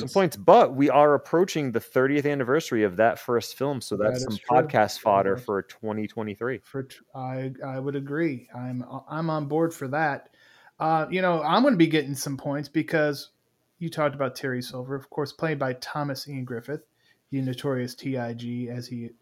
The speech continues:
Speaker 3: is known around these parts. Um, and, uh, our good friend Saurav Dutt suggested that we cover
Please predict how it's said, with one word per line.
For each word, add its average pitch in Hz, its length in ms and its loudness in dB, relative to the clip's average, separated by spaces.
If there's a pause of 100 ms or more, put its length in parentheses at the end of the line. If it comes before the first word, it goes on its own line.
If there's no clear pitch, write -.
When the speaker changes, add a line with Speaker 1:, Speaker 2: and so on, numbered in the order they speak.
(160)
Speaker 3:
is 131 180 -10
known 117 240 -8
around 113 360 -10
these 123 180 -10
parts. 139 480 -6 (500)
Um, 151 480 -4
and, 160 340 -8
uh, 165 500 2 (840)
our 170 140 0
good 240 160 -4
friend 156 240 -4
Saurav 139 400 -2
Dutt 175 500 2
suggested 139 840 -2
that 160 200 2
we 175 160 2
cover 139 640 -2